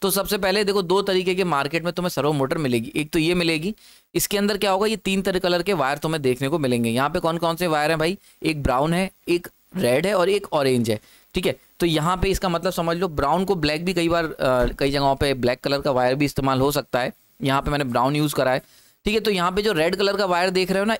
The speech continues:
इसका काम क्या है, ये है सप्लाई से कनेक्ट होगा। ठीक है, तो पॉजिटिव हो गया, जो ब्लैक कलर का वायर है वो नेगेटिव या फिर हम कह सकते हैं ग्राउंड से कनेक्ट होगा, और जो ऑरेंज कलर का वायर है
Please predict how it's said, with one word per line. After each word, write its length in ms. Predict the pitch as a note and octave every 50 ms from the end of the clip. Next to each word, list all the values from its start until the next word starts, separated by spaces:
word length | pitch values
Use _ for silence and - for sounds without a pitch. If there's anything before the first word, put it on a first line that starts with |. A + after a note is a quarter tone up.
| - -
इसका 240 | - - - A3 G#3
काम 260 | - G3 F#3+ G3+ G3
क्या 120 | G3+ G#3
है, 80 | A3 A3
ये 240 | F#3 D#3 D#3+ F#3 F#3
है 120 | G3 A#3
सप्लाई 420 | - F#3 D3 B2 E3 C#3 C#3 D3
से 120 | - F#3+ F#3
कनेक्ट 320 | - C#3 C3+ C3+ B2 -
होगा। 180 | A#2 A2+ A#2+ A#2
ठीक 180 | A2+ - F3
है, 60 | G3 F#3+
तो 100 | F#3 E3+
पॉजिटिव 460 | - C#3+ C3 C3+ C#3 C#3 F3 F#3 F3+
हो 120 | F3 E3+
गया, 200 | D#3+ E3+ F3+ G3+ - - - - - - _ _ _ -
जो 80 | G3+
ब्लैक 320 | F#3 D#3 D3 C#3 D3+ D3 -
कलर 200 | F3 E3+ F3 F3
का 100 | F#3 F3+
वायर 300 | E3+ E3 E3 E3+ F3 F3+
है 60 | G3
वो 120 | G3 F#3+
नेगेटिव 540 | F3+ D3 C3 B2+ B2+ C3+ C#3+ D3 G#3 G3+ F#3+
या 140 | E3 D3+ D3
फिर 180 | - E3+ E3 D#3+
हम 100 | D#3+ D3+
कह 120 | D#3 D3
सकते 280 | - - D3+ - - F3
हैं 120 | C#3+ C3+
ग्राउंड 280 | C3 B2+ B2 C3 D3 D3+
से 120 | - F3
कनेक्ट 300 | E3 E3 E3 E3 D#3 E3
होगा, 260 | E3 D#3 E3+ F#3+ A3+ - - - - _ _ _
और 180 | F3 F#3+ G#3+ A3+
जो 180 | G3+ A#3 - -
ऑरेंज 320 | E3 E3+ F3 F#3+ G#3+ A3 G3
कलर 240 | G3+ F#3+ F3+ F#3+ F#3+
का 80 | F#3
वायर 280 | E3+ D#3 C#3 C#3 C#3 C3+
है 120 | B2+ -